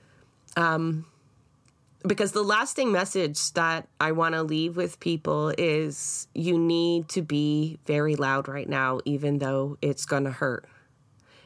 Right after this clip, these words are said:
And even though there's this pit in your stomach of horror of what we've witnessed,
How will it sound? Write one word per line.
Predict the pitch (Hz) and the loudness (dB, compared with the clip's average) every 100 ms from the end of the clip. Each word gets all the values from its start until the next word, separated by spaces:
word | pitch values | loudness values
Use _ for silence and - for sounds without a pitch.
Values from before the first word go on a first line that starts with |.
| _ - | _ -2
And | 165 156 160 | 0 2 0
even | 170 170 170 170 | 0 0 2 2
though | 156 156 | 2 2
there's | 147 147 147 - _ _ _ _ - | 0 0 -2 -10 _ _ _ _ -6
this | 160 - - - _ _ - - | -4 -2 -4 -8 _ _ -20 -14
pit | - 180 175 - | -2 0 0 0
in | 160 160 | 0 2
your | 151 | 0
stomach | 151 - 180 170 151 - - - | -2 -2 0 0 0 -2 -6 -8
of | 151 | -8
horror | - 156 160 156 139 - | -4 0 2 2 0 0
of | 143 143 | -2 -2
what | 151 - - | -2 -2 -2
we've | 147 139 | -2 0
witnessed, | 147 - 127 - - - - | -2 -2 -4 -4 -8 -8 -10